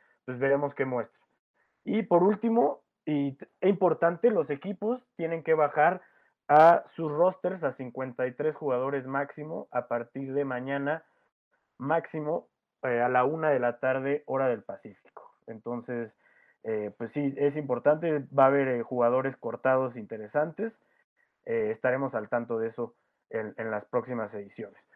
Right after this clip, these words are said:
Pero ahorita vamos a, a hablar un poco del fantasy. Eh, la temporada está a un par de semanas, a una,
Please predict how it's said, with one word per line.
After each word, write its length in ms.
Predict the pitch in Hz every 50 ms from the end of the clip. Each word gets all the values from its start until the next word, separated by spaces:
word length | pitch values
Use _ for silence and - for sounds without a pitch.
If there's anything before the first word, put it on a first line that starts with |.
| - - _ _
Pero 140 | - 135 143
ahorita 440 | 156 190 226 214 - 247 247 - -
vamos 400 | 165 185 208 226 247 247 - -
a, 260 | 214 202 196 180 - -
a 300 | 160 160 165 160 160 160
hablar 340 | 156 156 180 175 196 202 208
un 100 | 202 180
poco 320 | - 214 202 - 196 190
del 140 | 180 170 160
fantasy. 600 | - - 196 196 196 - 185 170 - 208 226 240 _ _ _ _ _ _ _ -
Eh, 160 | - 143 147
la 160 | 147 151 147
temporada 600 | - 160 160 131 156 170 175 196 208 214 220 220
está 540 | - 170 156 147 - - 180 180 190 - - _ _ _ -
a 160 | 143 143 147
un 200 | 165 202 208 185
par 220 | - 202 190 185
de 120 | 175 170 147
semanas, 500 | - 131 131 135 143 147 170 208 240 - 139
a 160 | 147 151 151
una, 400 | 180 226 254 247 233 185 147